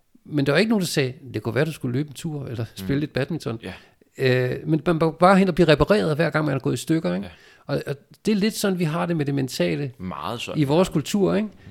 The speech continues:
Speaker 1: At når, så går man til psykolog, eller, øh, hvis det går helt galt, så ender man i psykiatrien. Øh, så, så er man ildestet, vil jeg sige, ikke?
Speaker 2: Mm.
Speaker 1: Så risikerer man alt muligt.
Speaker 2: Mm.
Speaker 1: Godt, nogen har også glæde af det. Det,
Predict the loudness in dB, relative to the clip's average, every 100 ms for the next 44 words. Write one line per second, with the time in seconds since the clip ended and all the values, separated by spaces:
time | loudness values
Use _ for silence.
0 | -6 -6 -2 -2 0 -2 0 -2 -2 -6
1 | -6 -2 2 4 2 0 0 0 0 0
2 | 0 -2 -2 -4 -4 -8 -10 -12 -14 -14
3 | -12 -8 -6 -6 -4 -2 -2 0 -2 0
4 | -2 0 0 0 -2 -4 -6 -4 -4 -2
5 | 0 2 0 -4 _ -20 _ -6 -4 -4
6 | _ _ -20 -18 -18 -10 -10 -6 -4 -2
7 | -4 -4 -6 -2 -2 -2 -4 -6 -6 -4
8 | -2 -2 -2 -4 -4 -4 -2 -2 -2 0
9 | 0 -4 -6 -12 -14 -14 -12 -12 -8 0
10 | 2 4 4 2 -4 -6 -6 -8 -10 -10